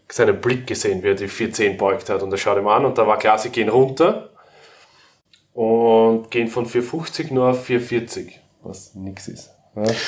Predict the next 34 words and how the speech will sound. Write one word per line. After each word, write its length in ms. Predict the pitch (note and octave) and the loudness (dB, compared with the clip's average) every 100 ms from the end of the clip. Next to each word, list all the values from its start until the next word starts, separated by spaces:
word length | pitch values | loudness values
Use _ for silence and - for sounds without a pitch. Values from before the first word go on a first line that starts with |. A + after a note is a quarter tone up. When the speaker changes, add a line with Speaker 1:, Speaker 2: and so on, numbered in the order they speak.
| - - | -2 4
Speaker 2:
man 80 | |
sich 140 | A#2+ B2+ | 4 6
vorstellen, 260 | D3+ D#3 C3 | 4 4 2
in 20 | |
Prozent 380 | C3 A#2 C#3+ C3 | 2 0 2 2
ausgerechnet, 760 | C3+ - C#3+ C#3+ - D3+ D3 | 2 2 2 2 2 0 0
sind 340 | - A#2+ A#2 B2+ | 0 0 2 4
das 440 | C#3 C3 - - _ _ - | 4 4 -2 -12 _ _ -14
zwei. 380 | - E2 D2+ C#2+ _ _ _ _ - | -6 -4 -4 -6 _ _ _ _ -8
Speaker 1:
Also, 340 | G2+ G#2 F#2+ - - _ _ _ | -4 -2 -4 -10 -20 _ _ _
Speaker 2:
Das 120 | - | -4
reduziert, 400 | G#2+ - A2 D3+ | 0 2 2 0
Speaker 1:
genau. 100 | - | 0
Speaker 2:
reduziert 320 | C3 C#3 D3 C#3+ | 0 2 2 2
um 40 | |
zwei 60 | B2+ | 2
Prozent, 160 | C3+ F#3 | 4 4
Speaker 1:
Andererseits 260 | C3+ E3+ F#2+ | 4 2 2
Speaker 2:
ja. 60 | F3+ | 2
Speaker 1:
natürlich 500 | F3+ E3+ E3+ E3+ - _ _ _ _ _ _ _ _ _ _ _ - | 4 4 4 0 -12 _ _ _ _ _ _ _ _ _ _ _ -6
von 260 | - C3+ | -2 0
den 200 | C#3 C#3 | 0 -2
geplanten 680 | C3+ C3 A2+ F#2+ A#2+ D3+ D#3+ | -6 -2 0 2 0 -2 -2
Prozenten, 580 | E3 D#3+ D#3 D3 D3+ D#3+ | -2 2 2 0 0 -2
ich 100 | C#3+ | 2
meine, 200 | C#3 C#3 | 2 2
der 160 | C#3+ | 2
hätte 100 | C3+ | 4
wahrscheinlich 320 | C#3+ D3+ C#3+ C#3 | 2 0 0 0
vierundneunzig 540 | D3+ C#3 B2+ C#3+ D3 | 0 2 2 0 -6
geplant 360 | D3 C3+ B2 E3 | -2 2 2 0
im 60 | B2+ | 0
Drittversuch. 600 | A#2+ - A#2 G#2 F#2 | -2 -2 -8 -8 -8
Ja, 80 | A2 | 0